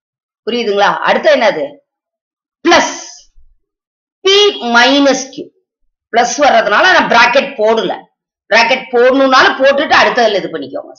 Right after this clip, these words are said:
சரியாடா கண்ணா? அடுத்தது, கமா, பி பிளஸ் கியூ. இந்த, இந்த பி பிளஸ் கியூ.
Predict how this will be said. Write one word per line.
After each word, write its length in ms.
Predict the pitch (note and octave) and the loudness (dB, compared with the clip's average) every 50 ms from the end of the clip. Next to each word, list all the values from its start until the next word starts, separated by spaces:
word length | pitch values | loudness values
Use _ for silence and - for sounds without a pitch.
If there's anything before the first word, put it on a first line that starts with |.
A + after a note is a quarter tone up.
| - | -4
சரியாடா 360 | G3+ - G#3+ A3 G#3+ F#3+ F#3 F3+ F3 | -4 -2 0 0 0 0 0 0 -2
கண்ணா? 180 | D#3+ D#3+ F3 F3 - _ _ _ _ _ - - _ _ _ - C#3+ E3 | -4 -6 -8 -10 -12 _ _ _ _ _ -20 -20 _ _ _ -4 0 0
அடுத்தது, 420 | G3 G#3+ A3+ - - G#3 F3+ - - - _ _ _ _ - - | 2 2 0 -2 -2 -4 -6 -6 -8 -18 _ _ _ _ -4 -2
கமா, 300 | A#3 G#3+ G#3+ A3 A3 G#3+ F3+ C#3+ C3+ D3+ F3 B3 C#4+ C#4 - - - - _ _ _ _ _ _ _ _ _ _ _ _ _ _ - - | 0 0 2 2 2 4 4 4 2 2 2 2 0 0 -4 -8 -16 -20 _ _ _ _ _ _ _ _ _ _ _ _ _ _ -4 -2
பி 120 | D#4 D#4 D#4+ E4+ F4 F4 - - - - _ _ | 0 2 2 2 2 0 -2 -6 -18 -20 _ _
பிளஸ் 300 | - B3+ B3 B3 A#3+ - - - - _ _ _ - - | -2 -2 -2 -2 -2 -6 -10 -12 -14 _ _ _ -14 -8
கியூ. 200 | A#3+ A#3 G#3+ F#3+ E3+ E3 D#3+ D#3 D#3+ E3 G3 C4 D4+ C#4+ - - _ _ - C4 | -6 -4 -2 -2 -2 -2 -4 -4 -4 -4 -4 -4 -4 -6 -8 -14 _ _ -8 -2
இந்த, 160 | C4 C4+ C4+ C4+ B3 A3+ A3+ A3+ | 0 0 2 2 2 0 -2 -4
இந்த 160 | A#3+ B3 C4+ C4+ - | -2 -2 -2 -2 -2
பி 60 | C4 C4 - - | -4 -4 -4 -4
பிளஸ் 220 | A3 F#3+ F3 - - | -6 -6 -6 -8 -14
கியூ. 100 | - A#2+ | -16 -18